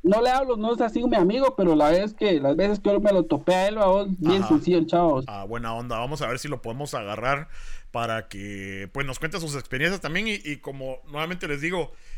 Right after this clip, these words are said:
Speaker 2: sea famoso, sea deportista o sea quien sea, yo creo que toda,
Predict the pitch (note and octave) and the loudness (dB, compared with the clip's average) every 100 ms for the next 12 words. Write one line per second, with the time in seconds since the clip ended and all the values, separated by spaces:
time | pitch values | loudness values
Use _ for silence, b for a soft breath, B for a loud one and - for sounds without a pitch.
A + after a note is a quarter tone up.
0 | b - F3 F#3 E3 D3 D#3 D#3+ F3 F3+ | b -2 -2 0 -2 -2 -2 0 0 -2
1 | D3 E3+ F3 E3 C#3+ C#3 C3 E3 F3 - | -2 0 2 0 -2 -6 -6 -8 -6 0
2 | E3+ D3+ b b b B2 C3 - D#3 E3+ | 0 0 b b b -8 -6 -2 4 6
3 | F3 D3+ C#3 C3 B2+ B2 - C#3 B2 D3 | 6 6 4 2 0 -4 -8 -10 -6 2
4 | E3 F3 D#3+ D#3 F3+ F3 - - D#3 E3 | 4 4 2 -2 -4 -6 -10 -4 0 2
5 | E3+ D#3 | 0 -2